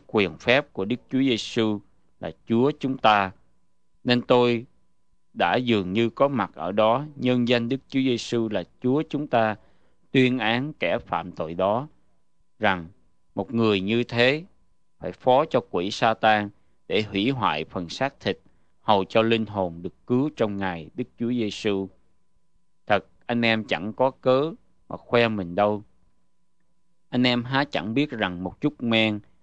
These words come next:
làm cho cả đống bột dậy lên sao? Hãy làm cho mình sạch men cũ đi, hầu cho anh em trở nên bột nhồi mới không men, như anh em là bánh không men vậy. Vì Đấng Christ là con sinh lễ vượt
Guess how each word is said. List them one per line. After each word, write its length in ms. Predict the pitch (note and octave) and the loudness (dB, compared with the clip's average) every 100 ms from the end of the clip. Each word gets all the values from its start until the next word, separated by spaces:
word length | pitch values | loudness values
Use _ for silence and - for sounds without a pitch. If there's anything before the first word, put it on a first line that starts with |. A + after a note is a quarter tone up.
| _ _ _ - | _ _ _ -4
làm 220 | G2 E2+ | -4 -2
cho 140 | A#2 - | -4 -2
cả 200 | F#2 F2 | 0 2
đống 260 | A#2 C3 D3+ | 2 0 0
bột 200 | G2 E2 - | 0 0 -2
dậy 260 | F#2+ D#2+ | -2 -2
lên 220 | G2+ G#2+ | -2 -2
sao? 420 | G2+ A2+ G#2 G2+ G2+ _ _ _ _ _ _ _ | -2 2 2 0 -6 _ _ _ _ _ _ _
Hãy 140 | - B2+ | -4 2
làm 300 | A#2+ F#2+ F2+ | 2 2 0
cho 120 | A#2+ | 0
mình 220 | A2+ F#2 | 0 -2
sạch 260 | - G2 - - | -2 -4 -2 0
men 260 | A#2 A#2 | 2 2
cũ 320 | G#2+ F#2+ F#2 B2 | -2 -4 -2 2
đi, 260 | A#2+ A2 G#2 _ _ _ _ _ | 2 2 -2 _ _ _ _ _
hầu 280 | - G#2+ F#2+ | 0 2 2
cho 200 | F2 A#2+ | 2 2
anh 160 | A2 A#2 | 2 0
em 220 | A2 A2 | 0 0
trở 200 | - F#2+ | -2 -2
nên 320 | B2 A2+ G#2+ | 0 0 0
bột 140 | F#2 - - | -2 -4 -4
nhồi 320 | G#2 F2+ E2 | 0 0 -2
mới 360 | F2+ G#2 C3+ C#3+ | 0 0 0 -2
không 280 | A#2+ G#2+ G#2+ | -2 0 2
men, 300 | G#2+ G#2 G2+ _ _ _ _ _ - | 2 0 -6 _ _ _ _ _ -2
như 160 | A#2+ B2+ | 2 2
anh 160 | A2 | 0
em 200 | A#2+ A2+ | 0 0
là 180 | G2+ E2 - | -2 -4 2
bánh 280 | G#2+ C#3 D#3+ | 2 2 -4
không 320 | - A2 A2 | -2 0 2
men 280 | G#2+ G#2+ G2+ | 0 0 -2
vậy. 340 | F2+ E2 D#2 - _ _ _ _ - | -2 -4 -8 -16 _ _ _ _ -8
Vì 100 | G2+ | -2
Đấng 160 | A2+ C3+ | -2 0
Christ 260 | D#3 E3 B2 | 0 0 -2
là 100 | G2 | -4
con 400 | - A#2 A#2+ A2+ | 0 4 4 2
sinh 340 | - A#2+ A2+ | -4 -2 0
lễ 240 | G2+ D#2+ B2 | 0 -2 -4
vượt 260 | - F#2 | -6 -8